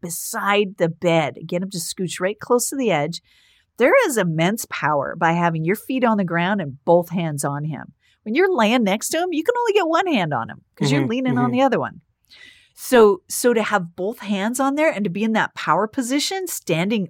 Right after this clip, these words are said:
Speaker 1: over him, next to him, <gasps>
Speaker 2: Mm-hmm.
Speaker 1: oh, there's magic in that. Like,
Speaker 2: Oh,
Speaker 1: that's, that's
Speaker 2: yes.
Speaker 1: powerful.
Speaker 2: I
Speaker 1: For
Speaker 2: wanna
Speaker 1: any
Speaker 2: be owned
Speaker 1: control
Speaker 2: by my
Speaker 1: freak out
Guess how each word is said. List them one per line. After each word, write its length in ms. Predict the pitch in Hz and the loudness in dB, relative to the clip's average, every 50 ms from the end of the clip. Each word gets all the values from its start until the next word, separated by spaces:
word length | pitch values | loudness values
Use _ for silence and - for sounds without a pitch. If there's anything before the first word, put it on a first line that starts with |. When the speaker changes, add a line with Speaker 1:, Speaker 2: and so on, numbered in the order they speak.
| - - | -2 0
Speaker 1:
over 320 | 175 175 185 202 247 277 | 2 2 2 2 0 0
him, 380 | 294 302 311 320 359 370 349 247 | 0 2 0 0 0 -2 -4 -2
next 280 | 202 190 214 - - - | -2 -2 -2 -4 -4 -2
to 80 | 339 | -2
him, 180 | 330 349 370 415 453 | 0 0 -2 -4 -2
<gasps> 80 | - 539 | 2 4
Speaker 2:
Mm-hmm. 1200 | 466 349 302 311 311 294 269 254 147 143 135 127 131 - _ _ _ _ _ _ _ - - 233 190 | 6 6 6 6 4 4 2 2 0 0 -2 -4 -6 -10 _ _ _ _ _ _ _ -10 -4 2 6
Speaker 1:
oh, 260 | 185 202 208 170 143 | 6 6 6 6 4
there's 300 | 135 165 190 208 180 180 175 | 2 2 2 2 0 -2 -8
magic 580 | - - - 143 160 185 180 196 185 - - | -10 -6 -2 0 2 2 0 -2 -6 -10 -12
in 180 | 143 127 120 117 | -12 -12 -6 -4
that. 480 | 135 131 127 113 107 - - - - - _ _ _ _ _ _ _ _ | -2 0 0 0 -2 -4 -8 -14 -16 -18 _ _ _ _ _ _ _ _
Like, 220 | 208 202 185 175 151 | 2 2 2 4 2
Speaker 2:
Oh, 100 | 147 147 | 4 4
Speaker 1:
that's, 640 | 160 - 156 - 269 240 208 127 127 123 - - - - - _ _ _ _ | 6 8 8 8 8 6 4 2 0 -4 -8 -10 -12 -18 -20 _ _ _ _
that's 320 | 131 123 175 175 202 226 127 | 0 4 4 6 6 4 4
Speaker 2:
yes. 380 | 127 131 135 131 131 131 131 135 | 4 4 4 4 4 4 4 4
Speaker 1:
powerful. 760 | 135 156 180 180 180 175 - - 151 131 120 131 123 - - - - _ _ _ - | 4 4 4 4 4 2 0 -4 -4 -4 -4 -6 -8 -10 -14 -20 -20 _ _ _ 0
Speaker 2:
I 40 | 147 | 2
Speaker 1:
For 80 | 147 | 4
Speaker 2:
wanna 100 | 156 151 | 4 4
Speaker 1:
any 120 | - 147 - | 4 2 0
Speaker 2:
be 120 | - 139 | 0 0
owned 80 | - 139 | 2 4
Speaker 1:
control 260 | 139 139 143 143 240 | 4 6 6 6 6
Speaker 2:
by 140 | 135 135 131 | 6 6 4
my 100 | 123 - | 4 4
Speaker 1:
freak 80 | 127 - | 4 4
out 40 | 269 | 4